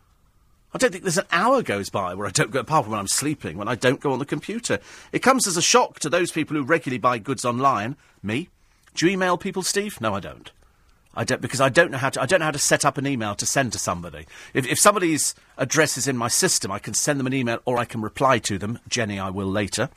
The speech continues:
Um, <laughs> I forgot to do it yesterday. But, uh, that's the only thing I do. I just go online, I buy things, I, I check things out. If somebody's said, "Oh, this is, this celebrity's coming in for In Conversation," I like to check them out on there, and I do that, and then I print off here.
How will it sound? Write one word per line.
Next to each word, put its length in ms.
Um, 800
<laughs> 120
I 40
forgot 320
to 60
do 80
it 80
yesterday. 340
But, 440
uh, 200
that's 180
the 100
only 140
thing 160
I 120
do. 200
I 60
just 180
go 120
online, 300
I 80
buy 220
things, 320
I, 160
I 60
check 300
things 280
out. 340
If 80
somebody's 400
said, 240
"Oh, 160
this 320
is, 240
this 120
celebrity's 460
coming 240
in 160
for 140
In 100
Conversation," 520
I 40
like 160
to 100
check 220
them 140
out 180
on 140
there, 180
and 80
I 60
do 220
that, 180
and 80
then 80
I 60
print 320
off 160
here. 320